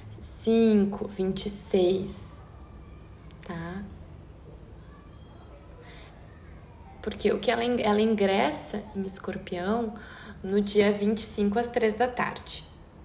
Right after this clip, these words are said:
tá? Então, vinte e cinco, vinte e seis e vinte e sete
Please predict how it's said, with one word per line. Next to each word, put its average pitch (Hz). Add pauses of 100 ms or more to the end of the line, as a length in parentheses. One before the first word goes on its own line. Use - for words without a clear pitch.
tá? 170 (360)
Então, 214
vinte 285
e -
cinco, 233
vinte 202
e -
seis - (1600)
e 247
vinte 190
e -
sete -